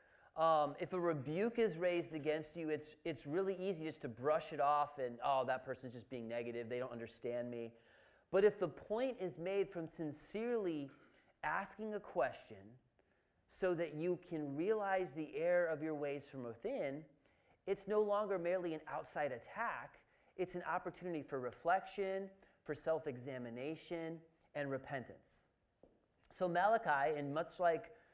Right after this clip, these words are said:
Socrates, who gets all the credit for it, is a master at this,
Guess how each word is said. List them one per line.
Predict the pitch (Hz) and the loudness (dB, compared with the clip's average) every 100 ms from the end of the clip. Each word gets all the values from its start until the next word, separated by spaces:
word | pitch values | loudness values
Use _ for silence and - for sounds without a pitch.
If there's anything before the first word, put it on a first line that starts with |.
| _ | _
Socrates, | - - 185 175 147 165 151 | -6 0 2 0 -4 -4 -4
who | 143 | -4
gets | 151 | -2
all | 160 151 | 2 4
the | 151 | 4
credit | 156 143 - | 2 2 0
for | 139 139 | 0 0
it, | 156 | -2
is | 143 | -2
a | 139 | -2
master | 135 165 214 - | 0 0 -2 -2
at | 127 - | -4 -2
this, | 113 113 | -4 -4